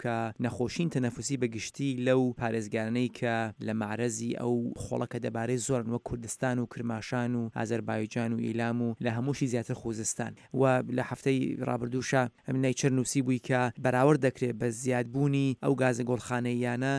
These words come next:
ئیتر حاشیەی خەلیجی فارس، یعنی چ خوارەوە چ سەرەوەی تا ئاخری ئەمە قەرنی بیست و یەک نەکرێت یا ژیان بکەنە. بەڕای بەڕێستان، بەدەن ئەتوانێ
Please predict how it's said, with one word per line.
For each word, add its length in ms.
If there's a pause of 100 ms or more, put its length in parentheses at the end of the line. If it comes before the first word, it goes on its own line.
(100)
ئیتر 380
حاشیەی 440
خەلیجی 420
فارس، 420
یعنی 260
چ 80
خوارەوە 520
چ 40
سەرەوەی 640 (280)
تا 300 (200)
ئاخری 480
ئەمە 120 (100)
قەرنی 320 (260)
بیست 240
و 20
یەک 240 (160)
نەکرێت 460
یا 280 (220)
ژیان 360
بکەنە. 300 (220)
بەڕای 280
بەڕێستان، 500 (400)
بەدەن 280
ئەتوانێ 340